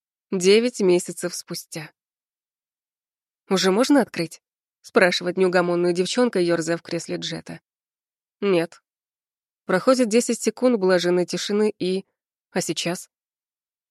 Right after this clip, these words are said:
Я же сказал, что дам знать, когда можно будет открыть глаза. Но я устала ждать. Я завязал тебе глаза всего полчаса назад. Это целая вечность. Ничего страшного, потерпишь.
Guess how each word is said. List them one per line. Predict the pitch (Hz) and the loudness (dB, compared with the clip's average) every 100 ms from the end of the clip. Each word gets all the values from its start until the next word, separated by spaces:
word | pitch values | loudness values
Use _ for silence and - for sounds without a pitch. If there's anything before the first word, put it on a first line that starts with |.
| - | 0
Я | 185 190 | 2 4
же | 220 | 0
сказал, | - 254 247 202 | 0 4 4 2
что | - 208 | 0 -2
дам | 208 208 | 2 2
знать, | 165 170 170 | 2 0 0
когда | 175 170 170 | -2 0 0
можно | 165 165 160 | -2 -4 -6
будет | 160 160 | -6 -8
открыть | 165 - 170 | -8 -8 -8
глаза. | 170 160 156 156 - _ _ _ _ _ _ _ | -6 -8 -8 -12 -16 _ _ _ _ _ _ _
Но | 220 | 2
я | 226 254 | 4 4
устала | - - 185 170 | 2 0 2 0
ждать. | 165 165 165 - - _ _ _ _ _ _ _ | -4 -6 -8 -10 -18 _ _ _ _ _ _ _
Я | 185 190 | 0 2
завязал | 185 180 202 240 | 2 0 0 0
тебе | 185 | 0
глаза | 180 185 175 233 | 2 0 0 -2
всего | - 202 185 | -2 -4 -4
полчаса | 190 240 - 254 262 | -2 -2 -2 -6 -4
назад. | 247 196 160 - _ _ _ _ _ _ _ _ | -2 -2 -6 -10 _ _ _ _ _ _ _ _
Это | - 208 | -8 -6
целая | - 262 247 262 | 0 2 4 4
вечность. | 247 175 - 160 160 - _ _ _ _ _ _ _ | 2 -2 -4 -10 -12 -16 _ _ _ _ _ _ _
Ничего | 190 170 170 160 | 0 0 -2 -6
страшного, | - 170 165 - 175 165 | -6 -6 -6 -8 -10 -6
потерпишь. | 165 - 160 156 180 - | -6 -6 -8 -8 -10 -12